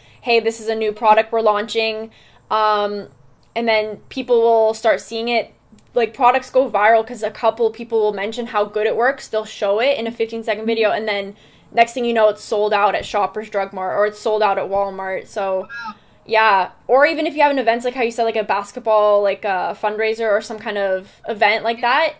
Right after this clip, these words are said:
Speaker 1: you put where it is, and it'll reach, hopefully, if it's in the Toronto area, you can tag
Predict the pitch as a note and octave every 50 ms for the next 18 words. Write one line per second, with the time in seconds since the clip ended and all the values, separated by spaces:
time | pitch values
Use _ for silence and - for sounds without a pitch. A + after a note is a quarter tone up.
0 | _ _ _ _ - A#3+ A#3+ - D#4 C#4+ - C4+ C4 A#3+ A#3 A3+ B3 B3+ B3 A#3+
1 | - A#3 A3+ A#3 A3+ A#3+ A#3 G#3 G#3 A#3+ B3 A#3+ A#3+ - - B3 A#3 A3+ - A#3+
2 | A3+ G#3+ A3 A3+ G#3 B3 A#3 A3+ G#3+ G#3+ G#3+ G#3+ - - A3+ A3 A3 G#3+ D#3 -
3 | C4 D4+ D4+ C4 A3 G3 F#3+ G3+ G#3 - G#3 A3+ G#3+ - C4+ A3+ A3 - - C4
4 | B3 B3 A#3+ A#3 A3+